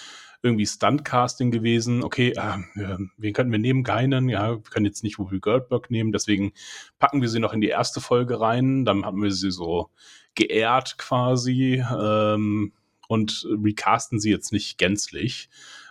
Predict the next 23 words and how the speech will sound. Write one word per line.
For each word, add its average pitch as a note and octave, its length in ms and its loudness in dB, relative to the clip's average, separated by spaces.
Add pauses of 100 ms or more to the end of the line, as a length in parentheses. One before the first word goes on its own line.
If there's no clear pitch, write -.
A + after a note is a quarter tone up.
Äh, F#2 340 2
das F#2+ 140 -2
scheint G#2 220 2
mir G2 140 -2
irgendwie F2+ 460 0 (300)
die A2 80 4
Be-, F#2+ 260 -2 (140)
scheinen B2+ 260 2
mir C3+ 80 2
die B2 100 0
Be-, A#2 120 0
Beweggründe A2 600 0
gewesen E2+ 280 -2
zu F2+ 120 -4
sein, - 440 -6 (100)
dass - 140 -6
sie G2 100 -4
so G2 140 -2
im G2 100 0
Nachgang G#2+ 440 0
gesagt F#2+ 320 0
haben, G2 180 0
"Okay, G2 360 -2